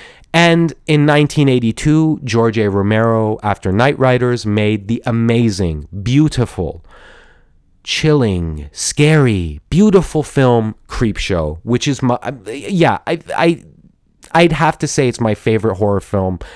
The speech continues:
at this moment in time. It's just so fun. And, you know, I've talked about Creepshow on the podcast before. Uh, what can I say about it? It's, it's four horror film,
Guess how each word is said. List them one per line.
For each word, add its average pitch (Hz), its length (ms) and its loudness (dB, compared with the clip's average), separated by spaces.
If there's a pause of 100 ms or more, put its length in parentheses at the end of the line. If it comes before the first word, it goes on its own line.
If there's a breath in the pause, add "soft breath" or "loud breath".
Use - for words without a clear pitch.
(140 loud breath)
at 113 180 -2
this 117 160 -2
moment 98 400 0
in 90 80 -2
time. 87 360 -4 (280 loud breath)
It's 160 200 0
just 180 200 0
so 117 240 0
fun. 90 480 -2 (380 loud breath)
And, 151 280 4
you 170 120 4
know, 170 120 4
I've 160 220 2
talked 151 280 0
about 127 220 0
Creepshow 113 440 -2
on 98 140 0
the 90 80 -2
podcast 98 580 -2
before. 98 560 -2 (680 loud breath)
Uh, 117 580 6
what 151 280 2
can 214 140 2
I 196 140 6
say 170 260 2
about 117 320 4
it? 92 140 -2
It's, - 320 -2
it's 127 160 -2
four 147 340 4
horror 117 320 4
film, 110 320 0